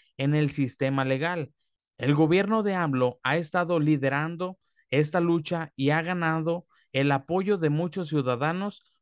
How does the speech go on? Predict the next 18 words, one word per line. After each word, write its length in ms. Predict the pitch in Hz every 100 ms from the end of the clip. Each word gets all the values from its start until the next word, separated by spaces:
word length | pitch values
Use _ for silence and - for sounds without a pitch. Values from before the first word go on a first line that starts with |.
| _
comprometidos 1040 | 139 139 160 156 147 135 190 190 208 - - _
con 240 | - 147 156
un 240 | 190 180
México 460 | 156 156 160 156 139
más 240 | 127 123
justo. 500 | - 190 170 123 101 _ _ _ _ _
Únete 400 | 135 175 165 151
a 40 |
la 100 | 139
lucha. 460 | 131 156 165 131 - _ _ _
Si 180 | - 143
apoyas 480 | 123 - 151 156 147
la 160 | 131
causa 560 | 120 139 147 135 147 139 _ _ _
de 220 | 123 135
una 320 | 151 175 180
justicia 580 | 156 135 123 156 151 151
verdadera 640 | 127 120 117 120 151 180